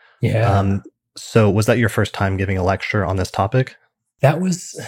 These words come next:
Speaker 1: first w-, version one point two, I guess I could say. My, technically, I presented the first fifteen minutes or so, or about fifteen minutes of that content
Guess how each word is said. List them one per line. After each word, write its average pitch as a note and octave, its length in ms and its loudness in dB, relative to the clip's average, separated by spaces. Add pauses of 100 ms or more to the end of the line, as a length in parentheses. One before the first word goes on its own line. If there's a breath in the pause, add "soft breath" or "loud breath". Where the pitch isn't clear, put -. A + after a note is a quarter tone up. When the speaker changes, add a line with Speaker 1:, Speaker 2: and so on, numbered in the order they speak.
(220 loud breath)
Speaker 1:
first - 600 -4
w-, C3 200 -4
version C#3 320 2
one A#2+ 140 0
point D3 320 -2
two, D3 400 -2
I C3+ 100 -2
guess C#3+ 240 0
I D3 100 4
could C#3 180 -2
say. D#3 420 0
My, A#2+ 460 0
technically, D3+ 640 2
I B2+ 140 2
presented A#2+ 540 -2
the A#2 60 -2
first - 380 -4
fifteen A#2+ 720 -4
minutes A#2+ 340 -2
or C3+ 60 0
so, C3 420 0 (280 soft breath)
or A2 80 2
about B2+ 220 0
fifteen C3+ 320 -2
minutes A2 280 -2
of A#2 160 0
that A2+ 180 0
content G#2+ 720 -4